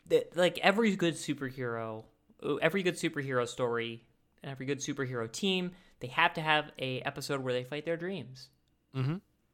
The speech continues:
Speaker 1: They have a really good one in, uh, Teen Titans, and they have
Speaker 2: Mm.
Speaker 1: a good one here.
Speaker 2: Yes. And, I mean, you know, straight away, Flash is sitting there watching himself on television with a group of children. The group of children I found a little strange, but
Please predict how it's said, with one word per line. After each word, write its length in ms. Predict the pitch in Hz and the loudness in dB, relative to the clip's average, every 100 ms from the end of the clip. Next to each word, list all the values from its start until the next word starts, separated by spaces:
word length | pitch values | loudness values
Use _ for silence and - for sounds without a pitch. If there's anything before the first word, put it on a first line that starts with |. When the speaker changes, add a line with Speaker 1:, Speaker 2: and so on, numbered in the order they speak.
| _ 147 | _ -2
Speaker 1:
They 80 | |
have 220 | 143 156 143 | 4 6 6
a 100 | 120 | 4
really 340 | 120 170 196 | 4 2 2
good 220 | 139 135 | 2 0
one 240 | 117 117 113 | 0 -2 -2
in, 320 | 120 117 113 | -2 -2 -2
uh, 240 | 113 110 110 | -4 -6 -6
Teen 220 | - 120 | -4 -4
Titans, 640 | 117 156 - 196 240 - - _ _ - | -4 -6 -4 -4 -4 -6 -14 _ _ -6
and 160 | 139 | -2
they 100 | 151 | 2
have 160 | 147 165 | 2 0
Speaker 2:
Mm. 40 | |
Speaker 1:
a 40 | 165 | -2
good 180 | 175 | -2
one 180 | 175 190 | -2 -4
here. 320 | 185 214 139 - _ _ _ _ _ | -2 -2 -4 -10 _ _ _ _ _
Speaker 2:
Yes. 480 | 131 180 - - - - - _ _ _ - | 0 4 6 8 6 0 -20 _ _ _ -6
And, 460 | 131 123 117 117 - | 0 2 0 -2 0
I 60 | 139 | 4
mean, 220 | 139 135 | 6 8
you 80 | 165 | 8
know, 240 | 190 147 | 6 6
straight 380 | 127 - 208 180 | 6 6 6 6
away, 540 | 127 143 123 110 104 | 8 8 8 6 2
Flash 440 | 98 131 131 131 - | 0 4 6 8 8
is 80 | 117 | 6
sitting 340 | 143 131 123 | 6 6 4
there 180 | 120 113 | 4 2
watching 440 | 107 127 - 127 | 2 2 0 -2
himself 500 | 107 120 - 131 127 | -2 2 4 4 4
on 120 | 127 | 0
television 580 | 127 113 98 104 101 104 | 0 0 0 -2 -4 -4
with 140 | 104 117 | -2 -2
a 40 | |
group 240 | 113 247 | 0 0
of 80 | 277 | 0
children. 420 | - 131 104 104 | 0 0 0 -2
The 60 | 127 | -2
group 220 | 165 214 | -2 -2
of 80 | 208 | -2
children 320 | - 185 139 | 0 4 4
I 80 | 113 | 4
found 240 | 120 110 | 2 2
a 20 | 110 | 0
little 140 | 107 | -2
strange, 440 | - 90 90 104 - | -2 -2 -4 -4 0
but 160 | 101 | -2